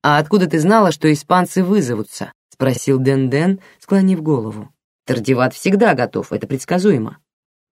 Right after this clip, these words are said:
Он взял нас под крыло и верно оберегает, это очень мило. Фарнье не мог себе позволить остаться, чтобы не потерять уважение, но испанцы...»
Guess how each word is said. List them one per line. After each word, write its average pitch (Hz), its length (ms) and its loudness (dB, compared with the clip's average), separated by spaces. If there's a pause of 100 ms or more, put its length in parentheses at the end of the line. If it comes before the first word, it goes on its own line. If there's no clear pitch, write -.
(220)
Он 202 220 4
взял 156 340 2
нас 160 240 -2
под 151 160 -2
крыло 139 460 2 (180)
и 160 160 4
верно 139 340 2
оберегает, 170 640 0
это 113 120 -6
очень 156 220 -2
мило. 185 360 0 (800)
Фарнье 220 680 4 (400)
не 220 160 8
мог 233 260 4
себе 139 280 0
позволить 151 480 2
остаться, 175 480 0
чтобы 135 260 0
не 139 100 0
потерять 147 440 0
уважение, 147 560 -2 (100)
но 117 140 -4
испанцы...» - 540 -6